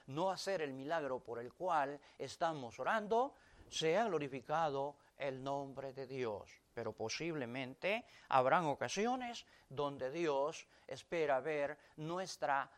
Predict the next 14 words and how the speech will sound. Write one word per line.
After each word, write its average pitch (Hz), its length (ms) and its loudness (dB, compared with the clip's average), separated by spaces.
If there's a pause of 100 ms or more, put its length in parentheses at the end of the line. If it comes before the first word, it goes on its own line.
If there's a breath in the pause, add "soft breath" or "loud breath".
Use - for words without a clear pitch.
(140 soft breath)
constancia. 143 1080 -4 (300 soft breath)
Dios 185 380 4
espera 151 400 2
ver 160 340 2 (200 soft breath)
nuestra 151 600 0
dependencia 156 1120 0 (260 soft breath)
de 180 520 0
Él. - 220 -4 (320)
Necesitamos 156 1200 2 (260 soft breath)
ser 202 440 6
dependientes 143 1040 -2 (200 soft breath)
del 139 400 2
Señor. 165 680 4 (200 soft breath)
Necesitamos 147 960 2